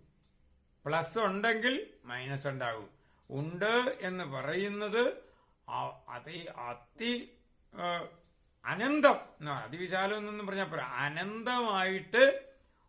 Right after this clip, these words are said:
ഉണ്ട് എന്ന് നമ്മൾ മനസ്സിലാക്കുന്ന ഒരവസ്ഥയ്ക്ക് അനന്തമായിട്ട് അതേ, ഏ, പോലെ തന്നെ ഒരു മൈനസ് അവസ്ഥയും ഉണ്ട്. പക്ഷേ അത് നമ്മളുടെ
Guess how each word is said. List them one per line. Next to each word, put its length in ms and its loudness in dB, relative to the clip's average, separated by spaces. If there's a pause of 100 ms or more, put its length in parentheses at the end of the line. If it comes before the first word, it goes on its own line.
ഉണ്ട് 720 6
എന്ന് 280 -4
നമ്മൾ 340 -2
മനസ്സിലാക്കുന്ന 1080 -2
ഒരവസ്ഥയ്ക്ക് 880 0 (540)
അനന്തമായിട്ട് 1120 0
അതേ, 960 2 (960)
ഏ, 300 -2
പോലെ 440 0
തന്നെ 220 -4
ഒരു 240 -4
മൈനസ് 680 -4
അവസ്ഥയും 540 -4
ഉണ്ട്. 380 -4 (1120)
പക്ഷേ 540 0 (600)
അത് 320 -4 (460)
നമ്മളുടെ 680 0